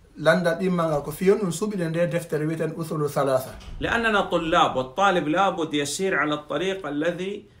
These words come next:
Speaker 2: خط لنا العلماء حتى نصل إلى ما وصلوا إليه.
Speaker 1: Sabuna ko en jangana ko be, ko be jangana ko jon jokka lawol ko karamo ko ben sifani mo ko.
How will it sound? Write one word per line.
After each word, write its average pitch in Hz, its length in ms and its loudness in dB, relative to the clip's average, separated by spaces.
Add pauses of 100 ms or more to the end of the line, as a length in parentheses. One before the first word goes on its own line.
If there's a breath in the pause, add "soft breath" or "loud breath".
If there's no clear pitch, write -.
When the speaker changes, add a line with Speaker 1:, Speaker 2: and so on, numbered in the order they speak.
Speaker 2:
خط - 380 -6
لنا 170 260 0
العلماء 123 400 -2
حتى 190 360 -4
نصل 196 300 -2
إلى 170 200 -2
ما 165 120 0
وصلوا 135 420 -2
إليه. 104 240 -10 (160)
Speaker 1:
Sabuna 170 520 2
ko 156 120 -4
en 151 160 -2
jangana 156 520 2
ko 151 100 -4
be, 127 100 -4
ko 127 120 -4
be 160 200 -2
jangana 160 580 2
ko 160 100 -4
jon 147 220 -4
jokka 151 320 0
lawol 156 440 6
ko 135 40 -6
karamo 156 320 0
ko 151 140 0
ben 143 160 -6
sifani 151 400 0
mo 131 120 0
ko. 117 180 -6